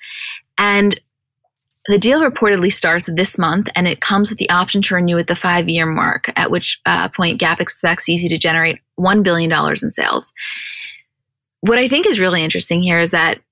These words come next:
you know, Gap is a struggling company. We've known this.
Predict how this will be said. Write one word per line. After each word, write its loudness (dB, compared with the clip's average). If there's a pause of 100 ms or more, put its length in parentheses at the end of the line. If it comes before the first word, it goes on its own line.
(140)
you 4
know, 4
Gap 2
is 4
a 2
struggling 0
company. 0
We've 0
known 0
this. 0